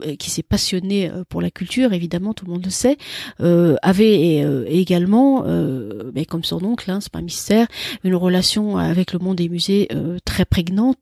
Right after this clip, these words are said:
très profonde et très, euh, très sensible. Et dans ce, dans, dans ce dans, dans cette promenade, euh,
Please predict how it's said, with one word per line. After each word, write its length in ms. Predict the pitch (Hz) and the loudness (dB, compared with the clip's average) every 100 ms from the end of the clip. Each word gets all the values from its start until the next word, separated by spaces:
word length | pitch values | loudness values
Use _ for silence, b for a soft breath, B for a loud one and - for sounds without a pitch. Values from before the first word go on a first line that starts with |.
| _ | _
très 160 | - 175 | -8 -8
profonde 640 | - 175 - 220 240 202 - | -6 -8 -6 -4 -2 -2 0
et 100 | 180 | -2
très, 460 | - - 185 190 - - 165 | -2 0 2 4 2 -4 -6
euh, 120 | 170 165 | -4 -2
très 160 | 196 | 0
sensible. 640 | - 190 180 - 175 175 - B B B B B | 0 0 -2 -2 -2 -4 -4 B B B B B
Et 440 | 185 202 202 190 160 180 | 4 4 4 2 -2 -4
dans 240 | 185 240 | 2 2
ce, 540 | 226 - 214 196 139 156 | 2 2 4 4 2 0
dans, 220 | 185 220 - - | 2 2 0 -2
dans 160 | 196 202 | 0 2
ce 440 | - - 190 180 175 160 113 92 87 101 151 _ 180 165 | 2 2 0 0 -4 -6 -8 -14 -16 -18 -18 _ _ -8
dans, 120 | 147 | -8
dans 120 | 175 185 | -4 -2
cette 260 | - - | -2 -4
promenade, 640 | - 208 208 226 359 294 190 | -4 2 4 6 4 0 0
euh, 160 | 180 | -2